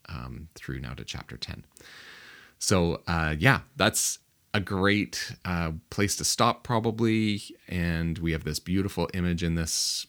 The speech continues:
particular text of the Good Shepherd s-, and, and this image of the gate as well. So maybe today, as you're reflecting on this, what does it mean for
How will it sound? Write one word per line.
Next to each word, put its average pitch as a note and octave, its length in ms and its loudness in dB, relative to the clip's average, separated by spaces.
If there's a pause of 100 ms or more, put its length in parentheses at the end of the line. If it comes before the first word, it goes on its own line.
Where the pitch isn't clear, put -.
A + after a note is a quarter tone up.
particular D#2+ 440 -4
text - 400 -6
of D#2 220 -8
the - 60 -6
Good D2+ 380 -2
Shepherd E2+ 540 -4 (320)
s-, - 160 -4 (100)
and, D2+ 340 -4
and D2+ 220 -4
this D2 220 -4
image D2+ 220 -4
of C#2 100 -8
the C#2+ 80 -6
gate C#2+ 400 -6
as B1 120 -8
well. C2 200 -10
So D2+ 240 -6 (680)
maybe G#2+ 320 4
today, F2 460 2
as F2+ 120 0
you're D#2+ 120 0
reflecting E2 480 -2
on F#2 160 2
this, F#2 280 -2
what F2+ 160 0
does G2+ 120 -2
it - 160 -2
mean E2+ 420 2
for D#2 600 -4